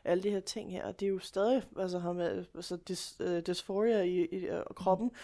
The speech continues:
Speaker 1: fordi de stadig ser sig selv, altså, du ved, det er jo ikke, så det er jo også det der med
Speaker 2: Altså sådan
Speaker 1: sådan
Speaker 2: noget dysmorfi, tænker du?
Speaker 1: Ja, ja.
Speaker 2: Ja.
Speaker 1: Øh,
Speaker 2: Ja.
Speaker 1: hvad hedder det, hvor de ser, altså, hvor at, at man logisk set godt forstår,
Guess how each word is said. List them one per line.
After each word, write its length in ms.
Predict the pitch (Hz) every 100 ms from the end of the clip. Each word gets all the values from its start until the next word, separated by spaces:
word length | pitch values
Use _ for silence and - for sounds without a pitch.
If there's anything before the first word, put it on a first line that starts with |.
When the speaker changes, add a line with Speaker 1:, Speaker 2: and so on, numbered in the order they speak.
| - -
Speaker 1:
fordi 160 | 202
de 120 | 196 196
stadig 340 | - 160 196
ser 260 | - 214 233
sig 160 | 262
selv, 260 | 233 - -
altså, 200 | 170 175
du 120 | 190
ved, 80 | 190
det 100 | 190
er 40 |
jo 60 | 196
ikke, 180 | 240 233 - _ _ _ _ - _ -
så 120 | 208
det 80 | 208
er 40 |
jo 100 | 220
også 140 | 208 208
det 80 | 247
der 100 | 208
med 100 | 190
Speaker 2:
Altså 120 | 180
sådan 60 | 175
Speaker 1:
sådan 80 |
Speaker 2:
noget 140 | 185 -
dysmorfi, 500 | 170 175 - 185 170 -
tænker 240 | 170 170
du? 80 | 165
Speaker 1:
Ja, 160 | 226 220 208
ja. 80 | 196
Speaker 2:
Ja. 60 | 165 - - -
Speaker 1:
Øh, 180 | - 190
Speaker 2:
Ja. 40 | 185
Speaker 1:
hvad 120 | 185
hedder 180 | 190 185
det, 320 | 180 180 165
hvor 260 | 180 185 175
de 180 | 185
ser, 120 | 185 196
altså, 240 | - 185 180 - _ _ _
hvor 260 | 196 190 104
at, 280 | 175 - - _ _ _ _ _ _ _ -
at 140 | 185
man 180 | 175 170 - _ -
logisk 460 | 196 226 202 190
set 280 | - 190 175
godt 200 | 185 185
forstår, 680 | - - - 196 - -